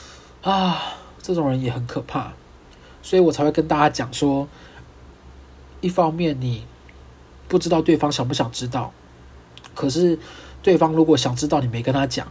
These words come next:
你又变得很不好啊。对方不想知道你跟他讲，你又变得很多余啊。人真的很麻烦。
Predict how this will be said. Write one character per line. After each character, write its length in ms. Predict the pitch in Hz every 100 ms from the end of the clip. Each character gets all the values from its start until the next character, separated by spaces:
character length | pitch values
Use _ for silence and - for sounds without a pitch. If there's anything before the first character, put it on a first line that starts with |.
| - -
你 180 | 135
又 120 | 147 170
变 180 | 185
得 100 | 143
很 100 | 120 120
不 120 | 151
好 280 | - 98 - - - - - - -
啊。 160 | 185 190
对 180 | 185 185
方 160 | 185
不 60 | 180
想 160 | 180 127
知 100 | 170
道 120 | 160
你 120 | 127
跟 120 | 147
他 140 | 156 160
讲， 240 | 147 120
你 80 | 131
又 100 | 156
变 160 | 165 156
得 80 | 131
很 180 | 120 -
多 240 | 135 139
余 120 | 123 - - - -
啊。 240 | 156 156 135 - - -
人 240 | 127 120
真 140 | 131 147
的 60 |
很 120 | 131 123
麻 200 | 110 -
烦。 220 | -